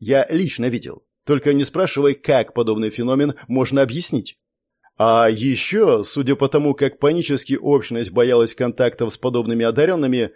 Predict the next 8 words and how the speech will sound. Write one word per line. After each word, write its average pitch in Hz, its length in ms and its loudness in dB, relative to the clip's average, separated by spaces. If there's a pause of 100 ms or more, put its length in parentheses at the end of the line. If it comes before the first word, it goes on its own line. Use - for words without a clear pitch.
(120)
способности 202 680 -4
менталистов 170 720 -2
вполне 165 380 0
могут 160 320 -2
успешно 160 520 -4
угробить 135 680 -2
искусственный 123 600 -2
разум, 117 400 2